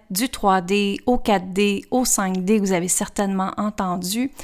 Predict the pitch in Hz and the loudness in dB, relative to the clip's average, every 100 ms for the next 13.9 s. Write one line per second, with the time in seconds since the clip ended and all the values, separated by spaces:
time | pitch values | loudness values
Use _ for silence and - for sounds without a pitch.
0 | - - - - 302 240 196 - 226 208 | -16 -18 -2 2 4 4 2 2 4 4
1 | 226 240 233 190 175 190 196 202 214 196 | 6 4 0 2 2 0 -2 0 -2 -2
2 | 196 208 190 175 - - _ - - - | 0 0 0 -6 -12 -12 _ -20 -6 0
3 | - 311 247 208 208 233 - - 202 480 | 2 4 2 0 0 -2 0 2 4 2
4 | - - - - 208 190 185 - 208 196 | -6 -6 0 2 2 2 2 0 0 0
5 | 180 180 - - - 196 185 190 - 180 | 0 0 -2 -4 2 2 4 0 0 -2
6 | 175 202 - 208 - 269 - 214 - - | -2 -4 0 2 2 0 0 0 0 0
7 | 247 254 247 - - 214 185 175 156 156 | 2 0 -2 -4 -4 -2 0 0 -2 -2
8 | 240 - - - - - 214 208 180 175 | -4 -8 -14 -18 -12 -8 -4 0 2 2
9 | 170 - 294 - 202 180 180 165 160 190 | 0 0 0 2 2 2 0 -2 -2 -6
10 | 262 - - - 196 180 269 320 220 202 | -6 -12 -20 -14 -2 4 4 4 2 2
11 | - 185 208 - 220 196 196 202 190 170 | 0 0 -2 2 4 4 0 0 0 0
12 | 170 - - 202 190 180 185 185 202 220 | -2 -4 -4 -2 0 -2 -4 -4 -4 -2
13 | 190 226 254 202 - 175 165 - | 0 2 2 0 -2 0 0 -2